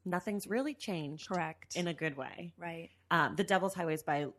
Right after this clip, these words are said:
Speaker 1: Luis Alberto
Speaker 2: Urdia?
Speaker 1: Ur-, Ur-, yeah, you did it. Urdia. And it's about, um, immigration. Uh, it's about people coming across the border from Mexico. And it's one particularly devastating story of a group of men. But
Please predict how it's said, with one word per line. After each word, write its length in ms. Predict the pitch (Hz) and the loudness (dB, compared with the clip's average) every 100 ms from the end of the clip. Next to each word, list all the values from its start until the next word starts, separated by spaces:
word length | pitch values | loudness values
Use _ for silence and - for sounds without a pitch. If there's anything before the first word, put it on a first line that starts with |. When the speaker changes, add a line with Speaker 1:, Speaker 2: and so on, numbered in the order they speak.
| - | -10
Speaker 1:
Luis 500 | 151 160 165 156 - | -4 -2 -2 -4 -6
Alberto 680 | 151 147 147 147 - 143 139 - _ _ _ _ _ 202 | -4 -2 -2 -4 -2 -2 -4 -10 _ _ _ _ _ -2
Speaker 2:
Urdia? 420 | 202 - 226 277 139 | 0 0 -2 -4 -8
Speaker 1:
Ur-, 60 | 147 | -8
Ur-, 180 | 143 - - | -8 -10 -14
yeah, 240 | 160 156 160 | -10 -10 -10
you 120 | - 170 | -14 -14
did 160 | - | -14
it. 160 | - - - | -16 -18 -10
Urdia. 460 | 180 185 156 151 156 _ - - | -10 -8 -8 -8 -12 _ -20 -4
And 80 | 190 | 0
it's 160 | 185 | 2
about, 440 | 185 160 143 135 - | 4 6 6 4 -2
um, 440 | 131 120 - 190 180 _ _ - - _ - | -2 -2 -4 -12 -14 _ _ -16 -16 _ -4
immigration. 800 | 180 156 147 143 147 139 139 139 - | -2 0 -2 -2 -4 -4 -6 -8 -2
Uh, 200 | 135 131 | -2 0
it's 120 | 135 | -4
about 240 | 147 127 | -4 -4
people 240 | - 143 139 | -4 -8 -8
coming 340 | - 139 135 | -8 -6 -4
across 300 | 135 - 127 | -6 -8 -8
the 80 | 131 | -8
border 440 | 131 127 123 127 - _ _ | -8 -8 -6 -8 -10 _ _
from 140 | 151 | -6
Mexico. 680 | 147 131 - - 135 127 127 127 - _ - | -4 -6 -10 -8 -4 -4 -6 -8 -20 _ -6
And 420 | 139 131 123 - - _ _ - | -4 -4 -6 -12 -20 _ _ -16
it's 220 | 131 - | -14 -8
one 200 | 139 123 | -6 -6
particularly 760 | 127 - 127 139 127 113 110 107 _ _ _ _ - | -8 -10 -10 -8 -6 -6 -10 -14 _ _ _ _ -6
devastating 520 | 123 135 - 139 123 | -4 -4 -8 -8 -10
story 260 | - 123 | -10 -10
of 80 | 123 | -8
a 60 | - | -10
group 200 | - - | -12 -14
of 140 | - | -14
men. 260 | - 76 - | -14 -12 -4
But 160 | 160 | -4